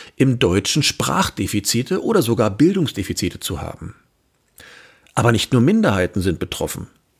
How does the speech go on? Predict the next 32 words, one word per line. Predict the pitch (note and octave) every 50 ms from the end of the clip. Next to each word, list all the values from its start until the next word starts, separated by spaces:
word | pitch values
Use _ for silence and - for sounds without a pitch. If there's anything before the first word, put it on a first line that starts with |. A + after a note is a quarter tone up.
| _ _ - -
Nehmen | D#2+ D#2 D#2+ E2+
wir | G#2 G#2+
Frauen. | - - - G3 A3 G3+ A2 D#2+ - - - -
Frauen | - - - - F#2+ F#2 G#2+ A#2 A2 A#2+
haben | C#3 C#3+
regelmäßig | C3+ D3 G3 A3 A#3 G#3+ F3 B2+ G#2+ G#2+ - A2 - G2+
mit | G2 G2+
dem | G2 -
Vorurteil | - G2 G2 G2+ F#2+ - - A#2+ A#2+ A#2+
zu | - B2+
kämpfen, | - - C3 C3+ C3+ - D#3+ D3+ D3 - - - - - _ -
mathematisch, | F2+ F2 - F#2 G2 A2+ C#3 C#3+ C3+ C3 - C3 A#2+ A#2+ A2+ - - - - -
technisch | - D3 C#3 - - A#2+ A2+ A2+ A2 -
oder | - - F#3 G3+ D#3
handwerklich | B2+ A2+ A2 - - E2+ D#2 E2 - A#2 - -
Defizite | - G2 - - - - G#2 E2+ G2+
zu | - - - D#2+
haben. | D#2 C#2 D2 - - - _ _ _ _ - - - - - - - - - - _
Na, | - A#2 -
und | - A2+ -
dass | G#2 -
sie | C3+ B2+
nicht | A#2 G#2 - -
richtig | G#2+ - - F2 - -
Auto | - E3+ A3 A3 A#3+
fahren | F#3+ - - G2+ G#2 G#2 G2
können | - - - E3+ F#3+
und | - C#3+ C#3+ -
schon | - C3 A2+ G2+
gar | G2 F#2 F#2+
nicht | G2+ - - - -
einparken, | D#3 F#3+ A3 A#3 - - - - G#2 - E3+ F3 F3+